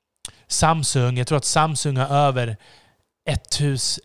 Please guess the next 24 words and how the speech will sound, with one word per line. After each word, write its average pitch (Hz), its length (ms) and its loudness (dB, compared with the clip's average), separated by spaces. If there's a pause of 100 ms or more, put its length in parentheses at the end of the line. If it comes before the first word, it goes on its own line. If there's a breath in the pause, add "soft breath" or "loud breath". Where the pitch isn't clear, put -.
eh, 143 220 2
hundrasextiotusen, 160 1700 0 (640)
eh, 117 580 0 (100)
arbetare 120 760 2 (140)
i 160 200 4
Vietnam. 113 440 -4 (240)
Hundrasextiotusen! 170 1500 -2 (280 soft breath)
Och 156 80 -16
då, - 320 -10
då 220 100 -14
går 240 140 -8
man 240 160 -8
in 170 140 -12
dit, 156 360 -8
du 170 60 -8
kollar, 160 280 -6
okej, 190 380 -4 (340 soft breath)
alla 233 360 0
företag 180 640 0
har 160 200 2
liksom 131 380 -6 (260 soft breath)
officiella, 180 760 -2 (160)
inofficiella 156 840 -2 (200 loud breath)
brand 143 380 2